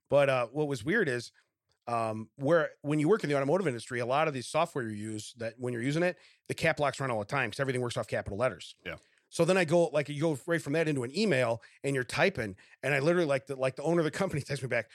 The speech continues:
Speaker 1: "Why are you yelling at
Speaker 2: Yeah,
Speaker 1: me?"
Speaker 2: why are you screaming at
Speaker 1: And
Speaker 2: me?
Speaker 1: I, and I'm like, I'm like, "What do you mean? I, I seriously didn't know." And I said it in caps, "What do you mean?"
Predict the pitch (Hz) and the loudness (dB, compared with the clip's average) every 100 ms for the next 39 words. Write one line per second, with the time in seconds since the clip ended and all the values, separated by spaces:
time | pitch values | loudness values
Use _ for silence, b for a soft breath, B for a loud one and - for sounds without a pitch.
0 | B B 143 247 233 214 160 170 202 131 | B B 4 6 6 4 4 4 4 4
1 | 107 123 107 175 226 - 170 113 87 202 | 2 2 2 2 0 -2 -2 -2 0 2
2 | 202 - 196 190 170 - 160 156 - 151 | 2 0 -2 0 -2 -2 -4 -2 -2 0
3 | 156 160 92 _ _ _ _ _ 127 151 | 2 0 -4 _ _ _ _ _ -2 0
4 | 160 254 226 170 156 165 113 147 151 147 | 2 2 2 2 2 2 2 0 0 0
5 | - 202 156 151 202 147 - 143 185 165 | 2 0 0 2 4 4 0 0 2 4
6 | 202 180 | 4 4